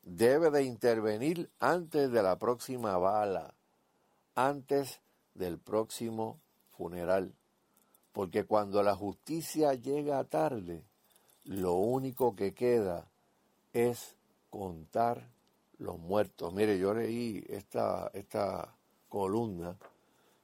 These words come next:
que apareció publicada el pasado miércoles en el periódico El Vocero y dije, Bueno, yo tengo que compartir esta columna porque, eh, este,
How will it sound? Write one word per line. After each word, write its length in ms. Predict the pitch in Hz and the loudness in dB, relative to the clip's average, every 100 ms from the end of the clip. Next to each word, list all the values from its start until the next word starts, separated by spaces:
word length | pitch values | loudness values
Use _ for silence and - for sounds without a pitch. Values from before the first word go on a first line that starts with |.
| _ | _
que 100 | 107 | -2
apareció 760 | 92 95 95 90 80 110 110 | 0 2 2 0 -2 0 2
publicada 960 | 104 120 110 101 90 104 107 107 98 90 | 2 -2 -2 -2 0 4 4 4 4 2
el 200 | 85 78 | 0 -4
pasado 1400 | - 85 82 - 95 98 101 98 95 85 80 71 - - - | -6 -6 -2 0 2 2 2 2 2 2 0 -4 -8 -12 -10
miércoles 640 | 95 117 117 - 87 82 | -4 0 -2 -2 -6 -6
en 100 | 80 | -8
el 120 | 80 | -10
periódico 580 | 78 85 80 95 101 101 | -8 -6 -2 -2 0 -2
El 80 | 107 | 0
Vocero 420 | 120 - 85 98 | -2 -2 -4 -4
y 40 | 113 | -4
dije, 200 | 87 98 | -4 -6
Bueno, 260 | - 92 | -4 -6
yo 60 | 87 | -6
tengo 180 | 87 87 | -8 -8
que 60 | |
compartir 680 | 82 85 85 80 - 90 82 - _ _ _ _ _ _ _ _ _ | -10 -10 -10 -12 -12 -12 -12 -16 _ _ _ _ _ _ _ _ _
esta 180 | 107 | -4
columna 480 | 95 92 78 87 123 | 2 2 2 0 -2
porque, 440 | 117 85 85 71 - | 0 -2 -2 -6 -6
eh, 380 | - 82 - - - | -8 -10 -12 -18 -20
este, 560 | - - 98 87 73 | -12 0 2 2 -2